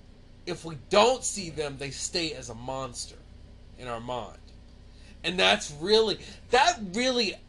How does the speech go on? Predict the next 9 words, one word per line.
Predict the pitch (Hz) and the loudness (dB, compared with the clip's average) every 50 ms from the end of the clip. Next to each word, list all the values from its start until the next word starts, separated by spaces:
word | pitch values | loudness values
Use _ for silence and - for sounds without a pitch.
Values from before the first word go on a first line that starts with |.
| - - - | -16 -2 0
actually, | 180 196 233 240 - - - 254 262 247 233 - | 4 4 4 2 2 -4 -6 -6 -6 -8 -8 -6
I | - 190 | -6 -6
give | 165 135 175 185 160 | -6 -4 -6 -6 -4
that | 165 175 - - | -4 -6 -6 -4
so | - - - - - - 190 180 175 185 185 185 185 175 165 156 - - - - 147 | -8 -6 -6 -6 -4 -2 0 2 2 2 2 0 0 0 -2 -6 -10 -16 -18 -18 -16
much | 151 143 147 143 131 120 - - - - - - - - - - | -8 -6 -4 -4 -4 -6 -10 -12 -12 -12 -12 -16 -18 -20 -20 -20
credit | - - - 156 147 143 135 120 113 - | -16 -6 -2 -2 -2 -2 -2 -6 -8 -10
on | 123 123 120 117 | -10 -10 -10 -10
the, | 117 | -12